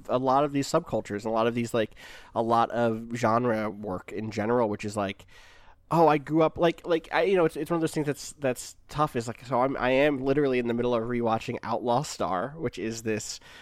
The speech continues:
nineteen nine, late nineteen nineties, uh, sci-fi anime that is, like, uh, it's, it's, like, off,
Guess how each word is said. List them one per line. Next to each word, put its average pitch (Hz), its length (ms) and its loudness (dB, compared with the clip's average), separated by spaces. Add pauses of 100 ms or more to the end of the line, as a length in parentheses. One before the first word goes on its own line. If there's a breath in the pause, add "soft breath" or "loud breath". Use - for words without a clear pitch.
(140)
nineteen 127 500 0
nine, 117 300 0
late 139 240 -2
nineteen 135 340 -2
nineties, 107 640 -6
uh, 98 480 -6
sci-fi 117 500 -2
anime 101 440 -8 (260 loud breath)
that 123 160 -4
is, 113 400 -4
like, 113 440 -4 (720 loud breath)
uh, 113 80 -4 (100)
it's, 151 300 -2
it's, 156 240 -4
like, 151 300 -2 (640)
off, 139 300 2